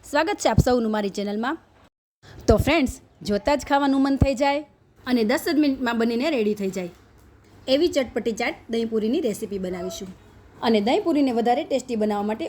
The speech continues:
ઉપરથી સ્પ્રિંકલ કરવાનો મસાલો પણ બનાવીશું. તો આખો વીડિયો સ્કીપ કર્યા વગર જરૂરથી જોજો.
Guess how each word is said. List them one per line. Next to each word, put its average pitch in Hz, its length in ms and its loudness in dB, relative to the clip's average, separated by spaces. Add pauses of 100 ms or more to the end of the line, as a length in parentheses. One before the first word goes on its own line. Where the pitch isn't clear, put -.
ઉપરથી 330 400 0
સ્પ્રિંકલ 226 380 -2
કરવાનો 214 320 -2
મસાલો 220 320 0
પણ 196 180 -6
બનાવીશું. 185 520 -6 (640)
તો 214 60 0 (100)
આખો 359 220 2
વીડિયો 294 240 2
સ્કીપ 277 300 -6
કર્યા 220 200 0
વગર 220 200 -2
જરૂરથી 202 360 -2
જોજો. 170 320 -8